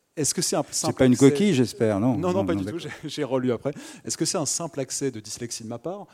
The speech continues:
Speaker 1: ou est-ce qu'il y a une, quelque chose de, de plus ou moins inconscient dans le re-, la relation entre ces deux mots ? C'est la même, euh, racine, euh, le,
Speaker 2: Ah oui, j'avais pas pensé à ça.
Speaker 1: le, le, le monstre, le, c'est, c'est celui qu'on, c'est celui qu'on
Speaker 2: Mmh,
Speaker 1: montre,
Speaker 2: mmh,
Speaker 1: justement.
Speaker 2: mmh, mmh, mmh.
Speaker 1: Euh,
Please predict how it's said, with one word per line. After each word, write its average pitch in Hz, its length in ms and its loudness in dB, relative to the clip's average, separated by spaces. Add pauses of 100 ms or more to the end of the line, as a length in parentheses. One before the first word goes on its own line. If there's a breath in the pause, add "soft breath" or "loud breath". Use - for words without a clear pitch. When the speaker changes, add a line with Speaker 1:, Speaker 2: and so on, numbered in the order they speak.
(280 loud breath)
Speaker 1:
ou 131 140 0
est-ce - 180 0
qu'il 170 340 -2
y 127 120 2
a 165 320 2 (600)
une, 143 160 -6 (320)
quelque - 200 -8
chose 143 300 -6
de, 110 300 -2 (440)
de 117 80 -10
plus 123 200 -12
ou 131 40 -10
moins 131 140 -4
inconscient 127 420 -8
dans 135 80 -2
le 110 80 -6
re-, 120 160 -2
la 107 120 -10
relation 120 340 -6
entre 123 160 -12
ces 123 120 -10
deux 117 80 -8
mots ? 113 120 -10
C'est - 100 -10
la 107 120 -10
même, 117 260 -10
euh, 101 220 -10
racine, 139 520 -8
euh, 104 320 -12 (380 loud breath)
le, 104 140 -18 (180)
Speaker 2:
Ah 101 80 -16
oui, - 60 -14 (120)
j'avais 113 140 -16
pas 165 140 -14
pensé 117 260 -8
à 98 80 -6
ça. - 160 -16 (240)
Speaker 1:
le, 107 280 -10
le, 104 140 -12
le 107 140 -14
monstre, 127 420 -8
le, 101 220 -16 (240)
c'est, 107 180 -12 (140)
c'est - 160 -12
celui 113 240 -12
qu'on, 107 160 -14 (400)
c'est - 120 -20
celui 113 140 -16
qu'on 104 120 -18
Speaker 2:
Mmh, 117 100 -4
Speaker 1:
montre, - 240 -4
Speaker 2:
mmh, - 40 -8
Speaker 1:
justement. 165 360 0
Speaker 2:
mmh, 127 80 0
mmh, - 20 0
mmh. 185 120 -4
Speaker 1:
Euh, 110 440 -4